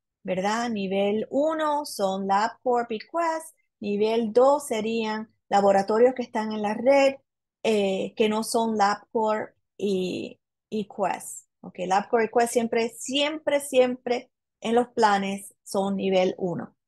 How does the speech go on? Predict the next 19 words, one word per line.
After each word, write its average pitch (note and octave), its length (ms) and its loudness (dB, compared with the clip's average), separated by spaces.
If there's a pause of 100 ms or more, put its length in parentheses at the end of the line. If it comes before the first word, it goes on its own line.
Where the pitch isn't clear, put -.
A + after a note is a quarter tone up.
(460)
Ok. F#3 140 -8 (4000)
Y C#4+ 480 -4
por G#3 160 0
último, F4+ 440 0 (200)
el G#3 140 -4
número A3+ 340 0
de G3+ 160 0
teléfono E4+ 920 -2 (160)
del G3 180 -4
broker G#3+ 380 -4
support, F#4 760 2 (880)
ocho G#3 280 -2
cinco G3+ 360 -4
cinco, D#4+ 560 -2
seis G#3 380 -4
siete G3 360 -4
dos, D#4 340 0
veintisiete G3 720 -6
trece. E4+ 680 -2